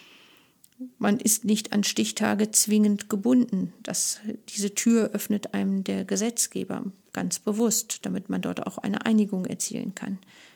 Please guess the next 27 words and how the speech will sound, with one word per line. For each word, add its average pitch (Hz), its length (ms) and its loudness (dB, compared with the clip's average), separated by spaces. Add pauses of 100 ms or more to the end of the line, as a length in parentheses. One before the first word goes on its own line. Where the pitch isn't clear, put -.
(140)
Wenn 196 100 2
man 185 160 0
keine 302 400 2
Einigung - 460 -2
erzielt, 214 580 -6
ist - 220 -4
dieser 196 220 0
Stichtag - 680 -4
Zustellung, 190 800 -2 (600)
äh, 196 440 -2 (260)
des, 185 360 0 (200)
der 190 380 -6
Scheidungsantragsschrift, - 1160 -2
also 196 140 -4
die 190 140 -6
sogenannte 190 480 -2
Rechtshängigkeit - 920 -6
des - 100 -6
Scheidungsantrags, - 920 -6
ein 190 220 -2
wichtiger 240 580 -2 (240)
Stichtag - 920 -2 (360)
für - 160 0
die 226 100 2
Berechnung 202 460 -2
von 214 180 0
Zugewinnausgleichsansprüchen. - 1600 -4